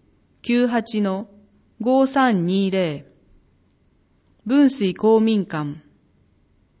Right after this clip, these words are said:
電話、零二五六九七の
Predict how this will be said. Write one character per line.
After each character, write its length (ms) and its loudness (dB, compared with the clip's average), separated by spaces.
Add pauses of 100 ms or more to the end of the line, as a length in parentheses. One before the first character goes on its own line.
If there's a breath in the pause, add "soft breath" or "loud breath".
(560)
電 300 0
話、 320 -2 (540)
零 260 4
二 240 4
五 260 -2
六 480 -8 (800)
九 280 0
七 300 0
の 320 -6